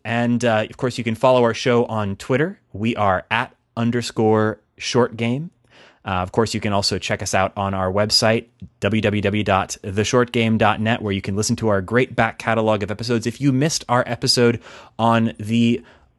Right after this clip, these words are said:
other set of Apple Design Award-winning games, that's a gem you can go back and listen to and catch up on all the other games that won design awards this year. And I think we're probably gonna try to make a habit of doing this every year. I think that,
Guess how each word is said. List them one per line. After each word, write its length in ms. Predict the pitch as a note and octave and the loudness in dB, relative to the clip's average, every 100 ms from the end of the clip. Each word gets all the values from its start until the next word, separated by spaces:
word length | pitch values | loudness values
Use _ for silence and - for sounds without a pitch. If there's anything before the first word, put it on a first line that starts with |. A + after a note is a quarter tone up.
| - | 0
other 440 | D3+ E3+ D3+ G#2+ - | 0 2 2 0 -2
set 340 | - A#2+ G2+ - | 0 0 0 -2
of 200 | G2+ G2 - | -4 -2 -4
Apple 260 | A2 A#2+ | -2 0
Design 460 | A2 G#2 G#2 G2+ G#2 | 0 2 2 0 0
Award-winning 920 | G2 G2 G2+ F#2+ G2+ G2 F#2 F#2 F#2 - G2+ | -2 0 0 0 0 0 -2 -4 -8 -12 -4
games, 500 | F#2+ F#2+ F#2+ A#2 - | 0 0 -2 -4 -8
that's 420 | A2 G#2+ A#2 - - | -2 0 0 -2 -6
a 100 | G#2+ | -4
gem 280 | F#2+ A2 G#2+ | 0 0 2
you 80 | G2+ | -2
can 140 | G2+ | -4
go 140 | G2 F#2+ | -2 0
back 240 | F#2+ F#2 | 0 0
and 100 | F#2+ | -4
listen 240 | F#2+ - F#2+ | -6 -6 -6
to 220 | G#2 F#2+ | -2 -2
and 140 | F2+ | -4
catch 260 | - F#2+ - | -4 -4 -4
up 120 | F#2 | -4
on 100 | F2+ | -4
all 220 | - A#2 | 2 2
the 140 | B2 A#2 | 4 4
other 180 | G#2+ G2 | 2 0
games 360 | G2 F#2 F2+ | -2 -2 -4
that 160 | F2+ - - - - | -6 -8 -14 -20 -10
won 480 | F#2 G#2 G#2 G2+ F#2 | 0 2 2 0 -2
design 360 | F#2+ F#2+ F#2 | 0 0 0
awards 380 | F2+ F2 F2 E2 | -2 -2 -4 -4
this 200 | F#2 - | -6 -6
year. 160 | E2 D#2+ | -8 -6
And 140 | F#2 | -2
I 60 | C3+ | -2
think 200 | F3 D#3+ | 0 -2
we're 60 | |
probably 340 | D3+ D3 C3+ B2+ | 0 0 2 2
gonna 180 | A#2 | 2
try 160 | A2 A#2 | 2 2
to 80 | G#2+ | 4
make 200 | G2+ - | 2 0
a 40 | |
habit 300 | - G2 G2 | 0 0 0
of 100 | F2 | -2
doing 260 | G2 F#2+ F2+ | -2 0 0
this 160 | E2+ | -2
every 260 | F#2+ E2+ E2+ | -2 -2 -4
year. 240 | E2+ E2 | -2 -2
I 60 | D#2 | -4
think 260 | - F2 - | -6 -8 -4
that, 200 | F2 | -6